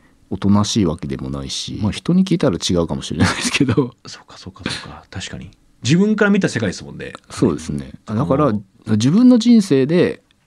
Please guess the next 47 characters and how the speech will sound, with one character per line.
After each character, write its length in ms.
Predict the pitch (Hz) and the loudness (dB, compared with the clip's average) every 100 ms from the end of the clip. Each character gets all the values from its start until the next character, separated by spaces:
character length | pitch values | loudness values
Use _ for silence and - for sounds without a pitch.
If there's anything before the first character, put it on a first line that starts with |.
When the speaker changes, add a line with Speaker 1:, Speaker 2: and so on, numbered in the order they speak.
| _ _ 123 | _ _ -6
Speaker 1:
ず 120 | 135 | -4
っ 40 | |
と 120 | - | 0
主 180 | 170 - | 2 4
役 240 | 139 135 131 | 2 2 0
じ 80 | |
ゃ 40 | 117 | 2
な 100 | 117 | 2
か 100 | 98 | -2
っ 40 | |
た 140 | - - | -8 -8
感 220 | - 69 | -8 -8
じ 100 | 65 | -10
は 100 | 65 | -14
あ 40 | |
り 60 | 76 | -14
ま 80 | 71 | -14
す 140 | - | -14
ね。 160 | 82 - - - _ _ _ _ _ _ - - _ _ | -14 -18 -20 -20 _ _ _ _ _ _ -20 -20 _ _
Speaker 2:
自 300 | 147 127 143 | -12 -2 0
分 260 | 156 180 185 | 2 4 4
を、 240 | 175 - - _ _ _ _ | 4 0 -8 _ _ _ _
ち 100 | 208 | -4
ょ 20 | |
っ 40 | |
と 80 | 190 | -2
視 160 | - - | -2 0
点 140 | 214 | 2
が 120 | 202 190 - _ _ _ _ | 2 -2 -8 _ _ _ _
遠 260 | - 220 156 | 2 4 4
い 220 | 98 95 - | 2 -2 -6
感 200 | - 107 | -6 -2
じ 80 | 98 | -2
な 60 | 95 | -4
ん 20 | |
で 40 | 87 | -4
す 40 | |
か 60 | 92 | -4
ね、 40 | |
自 120 | 90 | -2
分 80 | 95 | 0
に 80 | 95 | 0
対 140 | 92 | -2
し 60 | - | -6
て。 160 | - - _ _ _ _ _ | -14 -20 _ _ _ _ _
Speaker 1:
そ 500 | - - - - 165 | -16 -14 -6 2 4
う 460 | 98 85 69 67 | 4 0 -8 -16